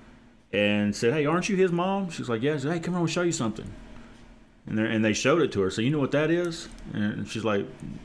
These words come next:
"Looks like a cup with a baseball sitting on it. I don't know." She goes, "That's the one that your son hit that umpire in the crotch with, and that's the cup, and that's the ball that he hit him with."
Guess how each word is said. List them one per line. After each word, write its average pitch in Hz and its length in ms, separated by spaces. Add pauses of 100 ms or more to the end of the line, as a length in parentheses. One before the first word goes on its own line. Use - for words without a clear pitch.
(120)
"Looks - 180
like 98 140
a 90 60
cup 113 300
with 104 140
a 98 40
baseball 151 400
sitting 185 220
on 233 140
it. 247 180
I 147 100
don't 214 100
know." 214 320 (480)
She 131 160
goes, 110 240 (540)
"That's 123 220
the 139 100
one 127 180
that 113 80
your 110 120
son 139 340
hit 113 140
that 104 120
umpire 107 460
in 101 100
the 92 180 (200)
crotch 147 380
with, 95 300
and 98 80
that's 113 160
the 104 120
cup, 120 360
and 101 100
that's 107 160
the 98 80
ball 104 260
that 95 100
he 87 60
hit 110 200
him 85 80
with." 80 240